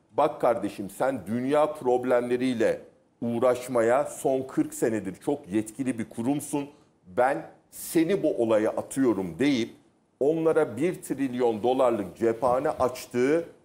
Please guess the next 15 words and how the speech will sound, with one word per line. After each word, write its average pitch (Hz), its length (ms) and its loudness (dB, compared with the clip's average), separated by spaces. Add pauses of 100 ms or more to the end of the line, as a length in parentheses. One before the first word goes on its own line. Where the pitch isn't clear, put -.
(800)
anlaşmadan 117 920 0 (280)
yakın 117 280 0
olduğumuz. 78 560 -6
Yani 107 280 0 (320)
yetmiş 135 420 -6
beş 175 260 0 (340)
ve 120 200 2 (100)
üzeri 123 460 2 (300)
baz 127 280 2
puan 117 220 2
faiz 127 540 0
indirimi 131 520 -2 (240)
bunlardan 123 680 2
biri 101 220 -4
geliyor. 127 500 2